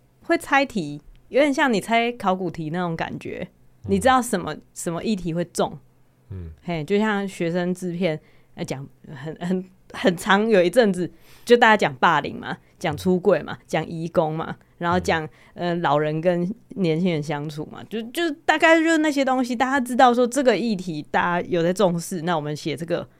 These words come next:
Speaker 1: 就会中。
Speaker 2: 嗯。
Speaker 1: 那，那你自己到底真正想写的东西到底是这个吗？
Speaker 2: 嗯。
Speaker 1: 嘿，可是没有，没有时间让你去思考，因为你需要钱，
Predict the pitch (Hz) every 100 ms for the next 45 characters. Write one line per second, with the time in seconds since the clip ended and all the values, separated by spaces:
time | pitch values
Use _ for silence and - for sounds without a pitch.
0 | _ - 185 175 185 - - _ _ _
1 | _ _ _ - 87 80 _ _ _ 233
2 | 233 233 233 151 - 185 185 165 - 190
3 | 196 208 208 151 143 143 - 185 - 147
4 | 151 - 170 156 - - - 185 180 165
5 | - 147 123 147 165 - _ _ _ 104
6 | 82 170 190 - - _ _ _ _ _
7 | _ _ _ _ _ - 196 247 254 185
8 | 180 - 190 202 147 - 160 160 170 165
9 | 143 151 151 170 - - 165 165 151 -
10 | 147 151 -